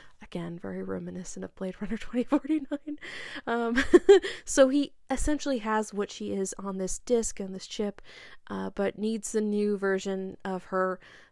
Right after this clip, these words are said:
new model, the replace, to install. Like, basically, she's the hard drive. He needs a new computer 'cause, yeah, busted. Um, but yeah, so the tracker, finding that doll is kinda hard, and, uh, he has to go to a place called Glory Hole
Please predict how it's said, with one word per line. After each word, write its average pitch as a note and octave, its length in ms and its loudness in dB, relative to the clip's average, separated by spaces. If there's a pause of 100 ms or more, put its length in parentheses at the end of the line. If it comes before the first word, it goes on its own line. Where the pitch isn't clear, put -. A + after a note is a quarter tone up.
(120)
new G#3 160 2
model, F#3 600 0
the F#3+ 100 -2
replace, F3+ 500 0
to - 160 -6
install. F3 760 -4
Like, A3 180 0
basically, G3 460 6
she's - 200 -10
the F3 80 -14
hard D#3+ 220 -8
drive. D#3+ 280 -8
He F3 100 -10
needs E3 160 -12
a C#3+ 60 -12
new C#3 120 -14 (260)
computer - 500 -18
'cause, - 260 -10 (120)
yeah, - 100 -14 (140)
busted. - 360 -12 (500)
Um, G#3+ 420 4 (280)
but A#3 140 4
yeah, A#3+ 220 2
so G#3 320 0
the G3+ 80 -2
tracker, A3 520 0 (300)
finding D4+ 400 2
that D4 240 0
doll C#4+ 300 4
is F#3+ 160 2
kinda B3 420 0
hard, F#3 480 2
and, G3 320 2
uh, G3 240 2 (260)
he C4 160 0
has D#4 280 2
to F4+ 120 2
go E4 120 4
to D#4 60 6
a C#4+ 60 6
place C4+ 360 2
called A#3 360 2
Glory A3+ 440 2
Hole F3+ 400 0